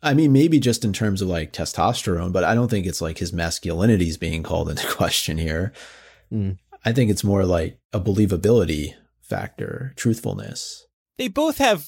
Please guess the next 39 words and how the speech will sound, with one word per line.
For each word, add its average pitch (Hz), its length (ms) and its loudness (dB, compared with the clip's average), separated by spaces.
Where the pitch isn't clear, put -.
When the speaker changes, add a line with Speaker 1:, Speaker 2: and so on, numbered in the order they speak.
Speaker 3:
reason 143 460 -2
to 127 60 -2
be 120 220 -4
angry. 110 560 -10
For 160 80 0
Seamus, 180 840 -2
Harry's 147 360 0
involving 123 460 0
his 110 180 -10
mom. 98 360 -8
For 143 440 2
Harry, 156 680 -2
he's 185 320 -6
being 196 240 2
attacked 196 540 -2
and 139 160 -4
being 165 220 -4
told 175 540 0
he - 200 -4
can't 175 280 -2
be 175 100 -2
believed, 165 600 -4
and 147 120 -6
neither 165 240 0
can 156 180 -4
Dumbledore. 151 520 -2
So - 140 0
I 220 80 4
can 240 140 0
see 240 320 0
where 143 240 6
both 135 240 2
sides 127 280 0
are 117 80 -6
coming 117 300 -4
from 107 220 -6
and 107 120 -6
why 110 200 0
they 107 320 -4